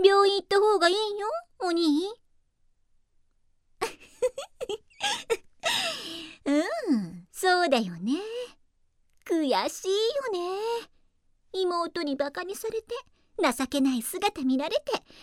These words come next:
チンポしごいてるなんて。これ、写真とか撮ったらお兄の人生終わるよね。あ、携帯、どこだったかな？<laughs> そんなことしないって。何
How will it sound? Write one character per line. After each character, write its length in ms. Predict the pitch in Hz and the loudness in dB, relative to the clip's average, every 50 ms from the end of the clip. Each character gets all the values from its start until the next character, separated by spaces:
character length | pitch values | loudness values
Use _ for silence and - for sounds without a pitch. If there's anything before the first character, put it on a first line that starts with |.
| - - | -14 -6
チ 220 | - - 339 320 | -4 -2 0 0
ン 80 | 294 262 | 0 0
ポ 120 | - 208 | 0 -2
し 160 | 196 - - 233 | -2 -2 -2 -4
ご 160 | 233 285 349 | -2 -2 -4
い 60 | 427 | -4
て 140 | - - - | -4 -2 -2
る 80 | 392 | 0
な 160 | 294 269 254 226 | 2 2 0 0
ん 60 | 220 | -4
て。 180 | - - 339 - - _ _ _ _ _ _ _ _ _ _ _ _ _ _ _ - - _ _ _ _ _ _ _ _ | -6 -10 -10 -10 -12 _ _ _ _ _ _ _ _ _ _ _ _ _ _ _ -20 -20 _ _ _ _ _ _ _ _
こ 200 | - - - 190 | -14 -10 -6 -4
れ、 280 | 185 208 220 - 247 - _ _ _ _ _ _ _ _ _ _ - | -4 -2 -2 -4 -6 -10 _ _ _ _ _ _ _ _ _ _ -8
写 180 | - - 220 202 | -4 -4 -4 -2
真 220 | - 320 311 311 | -4 -4 -4 -4
と 100 | 277 302 | -4 -4
か 100 | - 226 | -4 -2
撮 120 | 190 226 | -2 -2
っ 20 | 233 | -2
た 140 | - - 190 | -2 -2 -4
ら 140 | - - - - | -4 -4 0 4
お 120 | 254 254 | 6 6
兄 200 | 240 277 302 277 | 6 6 6 4
の 100 | 220 165 | 4 2
人 240 | 165 214 240 240 233 | 0 0 2 2 2
生 220 | - - 160 143 | 2 0 -2 0
終 160 | 185 220 247 | 2 4 4
わ 80 | 254 269 | 4 4
る 100 | 294 302 | 2 0
よ 120 | 302 233 | -2 -4
ね。 320 | 180 190 202 214 233 226 - _ _ _ _ _ _ _ _ _ _ _ - | -4 -2 0 0 0 -2 -4 _ _ _ _ _ _ _ _ _ _ _ -4
あ、 120 | 277 277 277 - - - - - - _ _ | -2 -2 -4 -6 -14 -16 -16 -16 -18 _ _
携 340 | - 190 190 226 254 269 269 _ | -6 -4 -2 0 0 -2 -2 _
帯、 280 | - 233 233 233 - - _ _ _ | 0 2 2 2 0 -4 _ _ _
ど 180 | - 330 311 330 | 4 4 4 4
こ 120 | - - 269 | 2 0 -2
だ 80 | 214 | -2
っ 40 | 208 | -4
た 140 | - - 190 | -6 -10 -14
か 100 | - - | -8 -6
な？ 100 | 262 359 427 440 440 440 440 466 466 - - _ _ _ _ _ _ _ _ _ _ _ _ _ _ _ _ _ _ _ _ _ _ _ _ _ _ _ _ _ _ _ - | -4 -4 -4 -4 -8 -8 -10 -12 -12 -14 -18 _ _ _ _ _ _ _ _ _ _ _ _ _ _ _ _ _ _ _ _ _ _ _ _ _ _ _ _ _ _ _ -14
<laughs> 60 | - - - - 453 - - - - - - 784 988 1017 906 - - - - - | -12 -10 -4 -2 -2 -2 -2 -4 -18 -6 0 2 2 2 2 0 -4 -10 -16 -14
そ 320 | - - 180 196 254 339 | -8 -2 2 6 8 8
ん 100 | 415 440 | 8 8
な 120 | 403 403 381 | 6 4 4
こ 100 | - 381 | 4 2
と 100 | - 196 | -2 -4
し 200 | 190 - - 247 | -4 0 2 2
な 100 | 294 440 | 2 2
い 20 | 719 762 605 | 0 -2 -6
っ 40 | - _ - | -12 _ -4
て。 80 | - | -2
何 240 | 175 170 160 151 156 | -2 0 -2 -4 -8